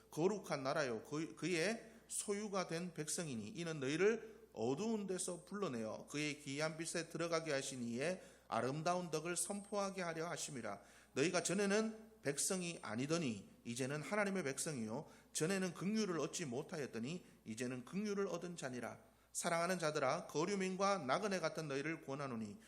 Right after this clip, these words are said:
영혼을 거슬러 싸우는 육체의 정욕을 제어하라. 너희가 이방인 중에서 행실을 선하게 가져 너희를 악행한다고 비방하는 자들, 자들로 하여금 너희의 선한 일을 보고 오시는 날에 하나님께 영광을 돌리게 하려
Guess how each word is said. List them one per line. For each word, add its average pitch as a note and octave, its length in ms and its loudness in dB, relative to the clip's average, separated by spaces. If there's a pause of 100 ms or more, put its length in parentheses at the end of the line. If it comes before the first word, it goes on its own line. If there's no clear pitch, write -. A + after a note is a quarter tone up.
(240)
영혼을 E3+ 380 2
거슬러 D#3 360 -2
싸우는 D3+ 540 -2 (300)
육체의 F#3 640 0
정욕을 E3+ 600 -2
제어하라. A2+ 580 -2 (320)
너희가 D#3 340 2
이방인 G3 440 0
중에서 F3+ 380 -2
행실을 G3+ 520 0
선하게 G3 480 -2
가져 B2 420 -2 (260)
너희를 C3 440 0
악행한다고 E3+ 880 -4
비방하는 F3 560 -4
자들, C#3 420 -8
자들로 D#3 400 0
하여금 B2 460 -2 (360)
너희의 D3+ 520 2
선한 G#3 560 -2
일을 F3 240 -2
보고 A2 440 -6 (200)
오시는 F3+ 500 0
날에 A2 360 -2 (240)
하나님께 C3+ 640 -2
영광을 E3 540 0
돌리게 E3+ 440 -4
하려 D3+ 520 -2